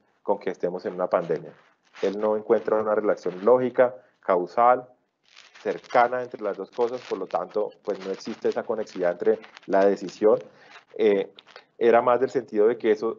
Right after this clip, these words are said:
es el tipo de, de decisiones que hay que, que tienen que tomar, por ejemplo, en una reforma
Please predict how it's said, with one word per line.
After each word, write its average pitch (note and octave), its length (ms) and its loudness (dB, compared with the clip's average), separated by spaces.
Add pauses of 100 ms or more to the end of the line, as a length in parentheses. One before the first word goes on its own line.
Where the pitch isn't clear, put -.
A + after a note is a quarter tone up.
es G2 220 -12
el A#2+ 100 -6
tipo B2 300 0
de, A2+ 300 6
de - 180 -12 (100)
decisiones G#2 480 -2
que A#2 80 0
hay G2+ 60 0
que, - 80 -6 (180)
que A2 100 -4
tienen G2 200 -6
que B2 80 -2
tomar, G2+ 260 -2
por A2+ 140 0
ejemplo, G#2+ 220 -2
en G#2 60 -2
una G#2+ 140 0
reforma G#2 720 2